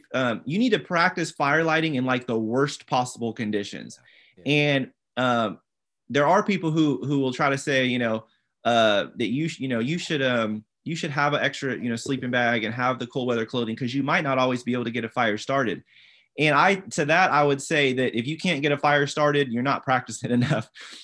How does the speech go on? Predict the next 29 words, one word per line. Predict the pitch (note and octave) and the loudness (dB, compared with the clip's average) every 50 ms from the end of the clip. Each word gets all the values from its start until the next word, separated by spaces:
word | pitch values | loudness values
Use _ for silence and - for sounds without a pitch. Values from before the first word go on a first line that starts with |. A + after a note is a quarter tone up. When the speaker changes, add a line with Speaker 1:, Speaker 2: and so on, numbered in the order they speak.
| - - _ - | -20 -12 _ 0
Speaker 1:
Um, | C3+ C#3 C3+ B2 | 2 2 4 2
I | B2 C3+ C#3+ | 2 0 0
tell | - - G3 F#3+ | 0 0 0 0
my | F#3 E3+ E3 | 2 0 0
students, | D3 D#3+ E3+ D#3 D3 D3 - | 0 0 0 0 0 0 -2
you | C#3 | -2
need | D3+ F3+ | -2 -2
to | F3+ F3+ | -2 -2
be | D#3 D#3 | -2 -4
practicing | D3 - D#3+ D3 D3+ D#3 - D#3 D3 - D#3 D3 C3+ - | -2 0 0 0 0 0 -2 -6 -6 -4 -4 -4 -4 -4
in, | A2 B2+ A#2+ A2+ A2+ A2 - _ - | -4 -2 0 0 0 -2 -4 _ -8
in | A2 | -6
the | G#2+ G#2 G#2 | -4 -2 -2
worst | G#2 G#2+ A#2 C3+ D#3 F#3 F#3 F3+ - - | -2 0 0 2 2 2 0 -2 -6 -6
possible | - D#3+ D#3 D3+ - D3+ C#3+ C#3+ | -4 -2 -2 -2 -4 -6 -8 -6
conditions, | C#3+ - D3 B2+ A#2+ A#2 A2+ - A2 G2 G2 G2 | -6 -4 -2 0 0 0 -2 -4 -6 -6 -6 -4
you | A2 | -4
know, | A2 G2+ G2 | -4 -4 -4
while | G2+ G#2 A2+ B2 C#3 D3 D#3 | -4 -2 0 2 2 2 0
it's | D3 C#3+ - | -2 -4 -4
raining | C3+ C#3 C#3+ C#3+ C#3 C#3 C#3 C3 | -4 -2 -2 0 0 0 0 0
or | G#2 G2 | 0 0
after | F#2 G#2+ C#3 D3 - D3 C3+ | 2 2 0 0 -2 -4 -6
it's | B2 - | -6 -6
rained | A2 A2+ C3 C3+ C#3 C#3 C3+ C3+ | -6 -4 -4 -2 -2 -4 -4 -4
for | B2 | -4
multiple | A2+ A#2+ B2 C3 - - - B2+ | -2 -2 -2 -4 -6 -10 -12 -6
days | A#2+ B2 B2 A#2+ A#2+ A#2 - | -2 -2 0 0 0 -2 -6
straight. | - - B2 A#2 A2 A#2 - | -8 -8 -4 -4 -4 -4 -4